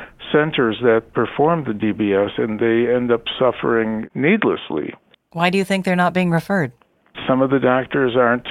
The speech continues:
Speaker 1: fully aware of this, or they're scared to send a patient because it's surgery, scared because they might have a bad outcome or a bleed or something like that, but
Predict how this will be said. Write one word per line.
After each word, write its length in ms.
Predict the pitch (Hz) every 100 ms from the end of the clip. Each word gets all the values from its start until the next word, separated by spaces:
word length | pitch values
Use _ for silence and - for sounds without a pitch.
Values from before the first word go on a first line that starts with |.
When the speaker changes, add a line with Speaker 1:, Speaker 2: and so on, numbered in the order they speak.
| -
Speaker 1:
fully 280 | 143 139 131
aware 520 | 113 110 123 143 147
of 280 | 143 135 131
this, 320 | 147 151 151
or 120 | 113
they're 220 | 104 107 -
scared 580 | - 135 131 139 139 87 -
to 140 | 131 -
send 180 | 135 131
a 60 |
patient 560 | 123 139 131 - 139 - -
because 240 | 131 123
it's 200 | 110 107 - -
surgery, 680 | 143 135 131 131 135 131 - - - - - - -
scared 300 | - 139 131
because 300 | 123 131 117
they 60 | 120
might 220 | 117 113
have 200 | 120 113
a 220 | 110 110 -
bad 260 | 123 113 110
outcome 640 | 120 151 - 147 147 139
or 160 | 90 101
a 80 |
bleed 500 | 117 123 143 147 143
or 120 | 120 98
something 300 | 143 127 135
like 220 | 123 123
that, 280 | 139 135 135
but 280 | 127 107 -